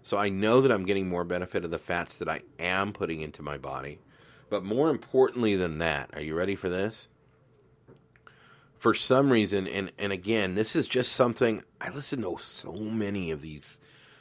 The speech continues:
podcasts and lives. I, I, I know who said it. It was Megan Anderson, Megan Hamby Anderson. Hi, Megan. Love you. Um, but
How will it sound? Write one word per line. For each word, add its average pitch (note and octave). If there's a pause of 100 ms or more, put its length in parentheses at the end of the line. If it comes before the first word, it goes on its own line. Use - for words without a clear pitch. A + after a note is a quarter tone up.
(140)
podcasts F2
and C#2
lives. E2+
I, F2
I, E2 (540)
I G2+
know C3
who C#3+
said G2+
it. A#2+
It F2
was F2
Megan G2+
Anderson, F2
Megan G2
Hamby F#2
Anderson. G2 (440)
Hi, E3+
Megan. D#3
Love C#3+
you. C3+ (1080)
Um, A2
but B2+